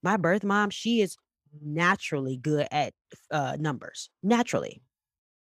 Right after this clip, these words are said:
So her gift is numbers, right? Her gift is, I won't say numbers, but her gift is sort of putting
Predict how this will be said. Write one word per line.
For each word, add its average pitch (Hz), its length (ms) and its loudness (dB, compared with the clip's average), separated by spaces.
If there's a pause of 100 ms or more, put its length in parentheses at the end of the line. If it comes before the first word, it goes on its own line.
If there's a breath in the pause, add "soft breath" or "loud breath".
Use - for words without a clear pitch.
So - 160 2
her 208 100 4
gift 247 440 4
is 160 160 0
numbers, 175 680 0 (240)
right? 175 300 4
Her 185 160 4
gift 240 440 2 (320)
is, 190 440 2 (880)
I 233 60 2
won't 190 100 6
say 143 140 -2
numbers, 170 420 4
but - 140 -4
her 170 80 2
gift 196 400 2
is 180 260 -2 (400)
sort 208 320 0
of 170 240 2 (1040 loud breath)
putting 254 300 0